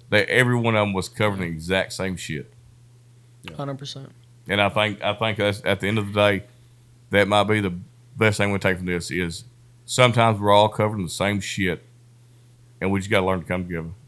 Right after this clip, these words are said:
Speaker 1: Co-, yeah, come together.
Speaker 3: Yeah, man, when we start treating people like people based on personality or based on character and not what they look like,
Speaker 1: Yeah,
Speaker 3: right?
Speaker 1: not what they look
Speaker 2: Just
Speaker 1: like, what they
Speaker 2: based on their humanity. That's, uh,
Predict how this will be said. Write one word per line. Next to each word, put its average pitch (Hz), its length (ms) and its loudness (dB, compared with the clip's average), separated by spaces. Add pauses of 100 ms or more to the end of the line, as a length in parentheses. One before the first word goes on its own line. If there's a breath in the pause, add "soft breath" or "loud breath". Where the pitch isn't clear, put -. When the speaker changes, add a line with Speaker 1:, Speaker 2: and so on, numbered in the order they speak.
(200)
Speaker 1:
Co-, 95 220 -2
yeah, 113 200 2
come 98 220 -8
together. 92 380 -10
Speaker 3:
Yeah, 117 200 -16
man, 123 420 -12
when 131 140 -12
we 143 120 -8
start 131 300 -6
treating 143 240 -8
people 135 260 -8
like 131 220 -10
people 131 280 -10
based 127 340 -10
on 123 220 -12
personality 123 960 -10
or 117 300 -14 (640 loud breath)
based 120 340 -10
on 120 580 -8
character 120 580 -8
and 113 140 -12
not 120 340 -12 (1040)
what 117 120 -16
they 120 100 -10
look 120 240 -12
like, 113 180 -6
Speaker 1:
Yeah, 175 120 2
Speaker 3:
right? 120 100 0
Speaker 1:
not 120 140 4
what 120 100 2
they 117 60 2
look 123 160 0
Speaker 2:
Just 120 60 0
Speaker 1:
like, 120 200 4
what 120 120 0
they 120 60 2
Speaker 2:
based 127 140 -4
on 101 140 -2
their 95 140 -6
humanity. 80 720 -12 (1000 soft breath)
That's, 110 420 -10
uh, 90 460 -10